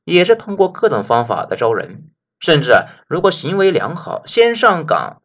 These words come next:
再补手续，那也是可以的。现在伦敦的汽油供应呢，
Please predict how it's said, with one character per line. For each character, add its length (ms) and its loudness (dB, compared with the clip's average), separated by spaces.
再 180 -4
补 100 -10
手 260 -8
续， 380 -10
那 160 0
也 80 2
是 100 -6
可 240 -8
以 80 -6
的。 200 -18
现 180 2
在 80 10
伦 220 4
敦 100 0
的 80 0
汽 200 -6
油 340 2
供 180 -2
应 140 -6
呢， 240 -2